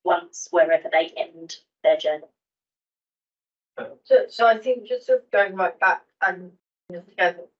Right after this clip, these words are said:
Speaker 2: this was a patient where the triage through whatever system we've used was not incorrect. 'Cause you've got a diabetic patient who required some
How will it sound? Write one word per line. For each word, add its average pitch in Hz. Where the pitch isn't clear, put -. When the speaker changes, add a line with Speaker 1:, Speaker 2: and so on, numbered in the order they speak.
Speaker 2:
this 208
was 208
a -
patient 180
where 170
the 185
triage 160
through 175
whatever 175
system -
we've 165
used -
was 170
not 175
incorrect. -
'Cause 175
you've 175
got 175
a -
diabetic 190
patient -
who 170
required 170
some 165